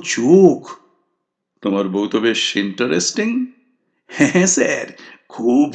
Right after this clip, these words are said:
কড়া, কিন্তু সাচ্চা। বেদম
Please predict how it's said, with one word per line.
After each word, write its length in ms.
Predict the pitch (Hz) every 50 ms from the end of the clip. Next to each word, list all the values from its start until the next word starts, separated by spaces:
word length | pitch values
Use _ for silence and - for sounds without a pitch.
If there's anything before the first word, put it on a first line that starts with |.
| -
কড়া, 600 | - - 156 156 143 135 123 113 104 - - - - _ _ _ _ _ _ _ _
কিন্তু 300 | 92 104 - - - -
সাচ্চা। 880 | - - - 120 - - _ _ - - - - - 87 85 76 - - - - _ _ _ _ _ _ _ _ _ _ _ _ - - -
বেদম 340 | - 110 110 - 143 - -